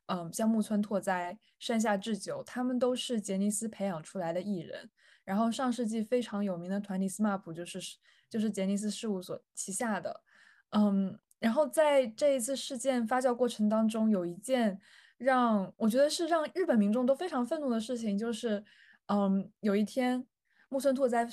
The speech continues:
突然间发了一条 Instagram，Instagram 里面的内容是致敬喜多川的，就是他的内容是“The show must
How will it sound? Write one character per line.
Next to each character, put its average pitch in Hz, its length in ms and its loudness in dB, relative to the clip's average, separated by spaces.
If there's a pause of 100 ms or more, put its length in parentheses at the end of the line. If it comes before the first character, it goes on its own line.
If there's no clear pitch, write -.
(120)
突 - 140 -4
然 220 240 2
间 208 180 0
发 240 280 0
了 233 120 0
一 208 80 2
条 196 280 -6
Instagram，Instagram 233 1700 -2
里 226 60 2
面 190 100 2
的 196 60 0
内 247 140 2
容 185 280 0
是 202 420 -2 (100)
致 294 220 -2
敬 220 520 -2
喜 - 280 -6
多 202 180 -2
川 240 380 -2
的， 226 200 -2 (680)
就 311 100 -2
是 247 440 2 (720)
他 285 180 2
的 262 300 2
内 254 160 4
容 185 260 2
是 202 320 -2
“The - 180 -2
show 233 440 0
must 214 280 0